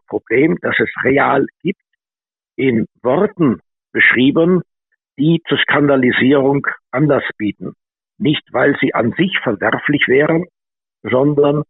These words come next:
weil sie es dem politischen Gegner sehr leicht machen, zu sagen, hier wird pauschalisiert, hier wird abgewertet, hier wird diffamiert. Hätte Merz nicht von kleinen Paschas gesprochen, sondern das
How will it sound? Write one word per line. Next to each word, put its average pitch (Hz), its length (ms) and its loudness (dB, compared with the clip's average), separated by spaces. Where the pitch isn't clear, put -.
weil 135 260 0
sie 143 80 2
es 139 180 0
dem 120 140 -6
politischen 127 560 0
Gegner 139 480 2
sehr 117 140 2
leicht 127 400 0
machen, 123 320 -2
zu 127 100 -2
sagen, 123 440 0
hier 135 160 0
wird - 180 -4
pauschalisiert, 113 880 0
hier 110 140 2
wird 95 180 -2
abgewertet, 127 760 -4
hier 120 180 -2
wird 120 160 -2
diffamiert. 104 480 -2
Hätte 131 320 -2
Merz 113 260 -2
nicht - 200 -6
von 117 120 -2
kleinen 107 400 -2
Paschas - 380 2
gesprochen, 127 560 -2
sondern 135 220 0
das - 140 -2